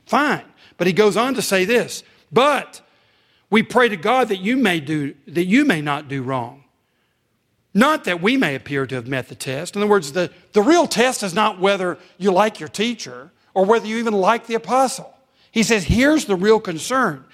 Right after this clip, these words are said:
that you may do what is right, even though we may seem to have failed." So in other words, he's saying, "Look, the point is not that I'll be popular. The point is that you'll be saved, whether you consider my passing the test or not.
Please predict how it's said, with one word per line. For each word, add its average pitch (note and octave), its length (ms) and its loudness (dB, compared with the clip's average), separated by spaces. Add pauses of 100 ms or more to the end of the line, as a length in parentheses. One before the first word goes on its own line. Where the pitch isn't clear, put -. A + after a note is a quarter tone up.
(260)
that G#3 120 4
you A#3 220 0
may A3+ 200 2
do G#3+ 280 0
what G#3+ 180 2
is E3+ 180 -4
right, F#3 460 0 (420)
even C#4 380 2
though A3+ 140 2
we B3 240 2
may A#3 180 2
seem A#3 240 0
to A#3 120 0
have A#3 100 4
failed." C4 520 2 (1400)
So C#4 160 4
in B3+ 60 4
other C4+ 140 6
words, B3 180 2
he's A#3 160 -6
saying, A#3+ 220 0
"Look, C#4 160 4
the A#3 100 0
point C#4+ 480 4
is G3 220 -4
not B3+ 240 2
that G#3+ 120 -8
I'll A#3 260 4
be G#3+ 120 -8
popular. A3+ 640 0 (1600)
The A3 100 4
point C#4 360 4
is B3 160 0
that B3+ 100 -2
you'll A3+ 180 4
be B3+ 160 4
saved, C#4 680 0 (960)
whether B3 240 4
you C4 220 -2
consider B3+ 420 0
my B3 240 2
passing B3 440 0
the B3 100 -4
test B3 340 -2
or A#3 60 -2
not. B3+ 440 0